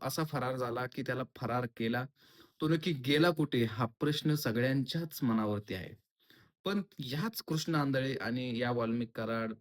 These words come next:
संतोष देशमुखांच्या प्रकरणानंतर खोक्या भोसले नावाचा एक तिथलाच पारधी समाजाचा एक सतीश भोसले नामक व्यक्ती,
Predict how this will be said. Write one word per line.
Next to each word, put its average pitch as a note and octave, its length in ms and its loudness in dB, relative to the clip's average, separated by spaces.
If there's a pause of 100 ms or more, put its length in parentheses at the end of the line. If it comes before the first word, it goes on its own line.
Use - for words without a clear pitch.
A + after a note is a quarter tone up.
(120)
संतोष A2 320 -4
देशमुखांच्या A2 580 -4
प्रकरणानंतर A2+ 840 -4 (420)
खोक्या D#3+ 360 2
भोसले D#3+ 300 0
नावाचा B2+ 440 0
एक A#2 300 -2 (180)
तिथलाच B2 500 -4
पारधी A2 400 -2
समाजाचा A2 640 0 (460)
एक A2+ 200 -4
सतीश E3 440 0
भोसले B2 340 -2
नामक A2 340 2
व्यक्ती, G#2 440 -2